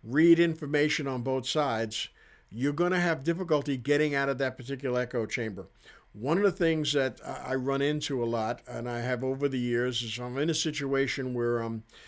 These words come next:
either debating or confronting or dealing with someone in the medical health profession.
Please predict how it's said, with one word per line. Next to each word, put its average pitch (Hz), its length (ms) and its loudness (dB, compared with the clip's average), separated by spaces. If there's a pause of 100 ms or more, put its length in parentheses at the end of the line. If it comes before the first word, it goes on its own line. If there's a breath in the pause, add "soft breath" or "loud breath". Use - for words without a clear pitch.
(260 loud breath)
either 165 240 4
debating 156 800 4
or 127 180 0
confronting 139 1080 -2 (420 loud breath)
or 120 440 -2
dealing 160 440 2
with 147 140 0
someone 151 500 0
in 131 480 -2
the 123 220 0
medical 131 460 2
health 127 260 -2
profession. 120 580 -4